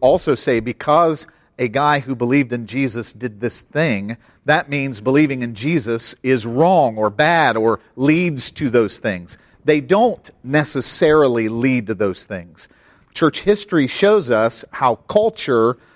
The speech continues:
can cause all kinds of weird ideas that branch off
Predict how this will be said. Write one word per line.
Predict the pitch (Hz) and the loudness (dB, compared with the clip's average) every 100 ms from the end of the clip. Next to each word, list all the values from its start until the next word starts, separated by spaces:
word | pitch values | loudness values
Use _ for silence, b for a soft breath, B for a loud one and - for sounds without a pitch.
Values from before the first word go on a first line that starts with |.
| b | b
can | - 143 | -8 -8
cause | 120 165 156 135 123 113 - | -6 0 4 4 2 -2 0
all | 127 165 202 | 4 4 2
kinds | - 196 196 156 | -2 -2 0 0
of | 131 107 | -2 0
weird | 123 156 190 196 190 | 2 4 6 4 2
ideas | - 143 156 123 147 147 113 117 113 - b - | 0 0 0 -2 2 4 4 2 -2 -16 b 0
that | 135 - | 0 0
branch | 120 135 160 170 151 | -2 -2 -2 -2 2
off | 131 127 | 2 2